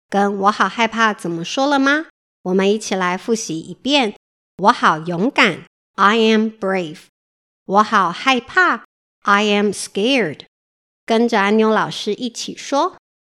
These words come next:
勇敢，brave。勇敢，brave。害怕，scared。害怕，scared。相信小朋友们都已经学起来了，你可以的，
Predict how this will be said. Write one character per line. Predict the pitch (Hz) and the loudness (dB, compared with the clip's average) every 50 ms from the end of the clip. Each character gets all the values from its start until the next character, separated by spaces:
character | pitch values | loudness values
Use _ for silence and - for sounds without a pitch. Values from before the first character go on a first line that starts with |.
| _ - | _ -2
勇 | 214 220 285 359 | 2 4 4 4
敢， | 359 277 220 175 180 185 226 320 311 - _ _ _ _ _ _ _ - | 4 2 2 2 2 2 0 0 0 -4 _ _ _ _ _ _ _ -6
brave。 | 185 190 202 208 196 185 160 160 180 - - _ _ _ _ _ _ _ _ _ _ _ _ _ _ - | -2 0 0 0 0 -2 -4 -8 -10 -14 -20 _ _ _ _ _ _ _ _ _ _ _ _ _ _ -8
勇 | 170 180 185 202 269 330 | -2 0 2 2 2 0
敢， | 320 - 220 196 185 185 202 240 302 359 - _ _ _ _ _ _ | 0 0 -2 0 0 0 0 0 -2 -2 -4 _ _ _ _ _ _
brave。 | - 226 226 226 220 214 202 190 165 165 180 - - _ _ _ _ _ _ _ _ _ _ _ _ _ _ | -4 0 2 2 2 2 0 -4 -6 -8 -12 -16 -20 _ _ _ _ _ _ _ _ _ _ _ _ _ _
害 | - - - 240 233 | -14 -6 -2 0 0
怕， | 220 220 - 233 254 233 220 196 190 _ _ _ _ _ - | 0 -2 -2 -2 -2 0 0 -2 -6 _ _ _ _ _ -18
scared。 | - - - - - - 180 202 247 269 262 226 196 170 139 - - - _ _ _ _ _ _ _ _ | -16 -14 -14 -12 -6 -4 -2 0 2 0 0 0 -2 -4 -6 -8 -14 -20 _ _ _ _ _ _ _ _
害 | _ - - 220 214 196 | _ -4 -2 -2 -2 -2
怕， | - - 247 247 226 214 196 - - _ _ _ - | -4 0 2 2 2 2 0 -6 -16 _ _ _ -14
scared。 | - - - - _ - 180 208 240 262 254 233 208 180 151 139 - - - _ _ _ _ _ _ _ _ _ _ _ | -12 -10 -10 -8 _ -2 0 2 2 2 2 2 0 -2 -4 -8 -12 -16 -20 _ _ _ _ _ _ _ _ _ _ _
相 | - - 220 220 247 | -4 -2 0 0 0
信 | 240 - 269 269 262 240 | 2 2 2 2 2 2
小 | - 220 185 | 2 2 2
朋 | - 208 240 | 2 0 0
友 | 254 226 | 0 0
们 | 202 208 214 214 208 208 | 0 0 0 0 0 0
都 | 202 214 214 202 | 0 0 0 -2
已 | 185 | -2
经 | 190 196 202 214 226 | -4 -2 -2 -2 -2
学 | 220 - - 196 247 | -4 -4 -4 -4 -4
起 | - - 277 | -4 -4 -4
来 | 233 208 196 196 | -4 -2 -2 0
了， | 214 233 233 196 - - - _ _ _ _ | 2 2 2 2 0 -4 -18 _ _ _ _
你 | - 185 180 165 | 0 0 0 0
可 | 175 - - 190 233 302 | 0 -4 -2 0 2 2
以 | 311 247 | 2 0
的， | 185 - 262 302 | 0 2 2 2